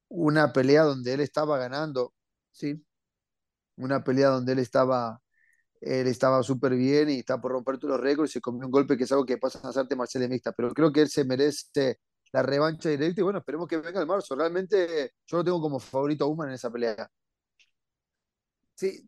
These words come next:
Speaker 2: sí, es que es, es que es complicado, porque obviamente es, es, es, no es injusto poner a la suerte en esto, porque, pues, sabemos que la suerte
Speaker 1: No, no, correcto,
Speaker 2: nada que ver,
Speaker 1: concuerdo.
Speaker 2: ¿no? Hay muchísimo entrenamiento, hay muchísima, eh, técnica, mucho sacrificio, eh,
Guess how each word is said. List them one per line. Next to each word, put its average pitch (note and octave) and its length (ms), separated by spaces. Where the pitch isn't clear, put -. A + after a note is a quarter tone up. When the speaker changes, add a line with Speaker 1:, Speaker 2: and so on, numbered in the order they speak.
Speaker 2:
sí, A3 260
es A3 120
que B3 100
es, A3 140
es G#3 240
que C#4 80
es - 120
complicado, A#3 720
porque A3+ 380
obviamente D4+ 380
es, C4 100
es, A#3+ 240
es, A#3 240
no A3+ 80
es A3 80
injusto C4 800
poner F3+ 460
a F3 140
la E3+ 140
suerte F#3 580
en D#3+ 100
esto, F3+ 260
porque, D3+ 320
pues, B2 140
sabemos D#3 380
que C#3 320
la D3 120
suerte E3 260
Speaker 1:
No, D3 140
no, A#2+ 240
correcto, C3+ 360
Speaker 2:
nada D3+ 200
que E3+ 120
ver, - 20
Speaker 1:
concuerdo. C#3+ 280
Speaker 2:
¿no? D#3+ 120
Hay F3 140
muchísimo G3 340
entrenamiento, G3 880
hay F#3+ 100
muchísima, F#3 880
eh, D#3 80
técnica, F#3 640
mucho F#3 180
sacrificio, F#3 800
eh, G3+ 260